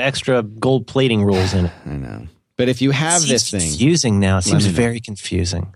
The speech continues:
Speaker 2: Anyway, these are in the show notes, and I did fix the show notes. Sorry about that.
Speaker 1: No, no problem. Um, and, and, uh, you know, again, this is all shading very much into the, into the, uh, G T D stuff, but, um, I don't know. I,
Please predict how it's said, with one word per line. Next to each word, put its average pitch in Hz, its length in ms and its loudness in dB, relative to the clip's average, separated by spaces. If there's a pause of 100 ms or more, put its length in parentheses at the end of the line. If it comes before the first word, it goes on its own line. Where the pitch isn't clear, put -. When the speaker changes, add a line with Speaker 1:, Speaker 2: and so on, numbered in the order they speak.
Speaker 2:
Anyway, 139 240 2
these 135 220 0
are 156 60 2
in 131 80 2
the 123 60 0
show 127 180 -2
notes, 120 180 -2
and 117 80 -2
I 107 60 0
did 98 180 -2
fix - 240 -8
the 78 80 -8
show 73 180 -8
notes. 57 200 -12
Sorry 67 160 -8
about - 180 -16
that. - 120 -20 (440)
Speaker 1:
No, 120 160 2
no 107 180 0
problem. 107 420 -4 (420)
Um, 110 540 0 (1400)
and, 156 460 2
and, - 20 2
uh, 151 180 2
you 165 80 4
know, 139 100 2
again, 120 280 0
this 117 160 -2
is 110 100 2
all 104 180 4
shading 101 340 2
very 98 160 2
much 98 240 0
into 101 140 2
the, 92 440 2
into 104 240 2
the, 95 320 4
uh, 87 180 2
G 90 160 0
T 101 120 0
D 90 140 2
stuff, 90 400 -2
but, 98 280 0 (160)
um, 98 500 0 (880)
I 151 140 2
don't 120 220 4
know. 95 440 0
I, 135 280 0